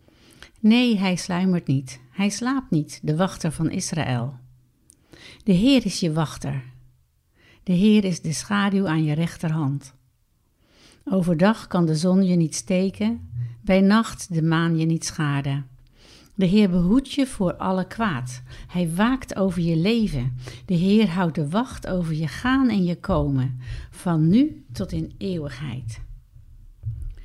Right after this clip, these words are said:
Dit is een heel geliefde psalm, maar ook eentje die ons wat op spanning zet. Er staat: "Hij laat niet toe dat je voet wankelt."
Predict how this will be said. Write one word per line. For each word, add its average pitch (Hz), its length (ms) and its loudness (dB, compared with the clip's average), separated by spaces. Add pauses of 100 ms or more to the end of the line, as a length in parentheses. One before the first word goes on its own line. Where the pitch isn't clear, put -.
(320)
Dit 170 140 -4
is 190 160 -4
een 175 120 0
heel 185 340 0
geliefde 214 640 0
psalm, 214 600 6 (640)
maar - 180 -2
ook 247 200 0
eentje 202 340 0
die 196 180 -4
ons 190 140 -2
wat 190 140 -6
op 165 80 -10
spanning 185 480 -2
zet. - 400 -8 (800)
Er 202 160 -4
staat: 185 500 -6 (760)
"Hij 202 240 0
laat 202 280 0
niet 254 240 4
toe 247 160 -2
dat 190 180 -6
je 190 80 -6
voet 277 280 -8
wankelt." 143 680 -6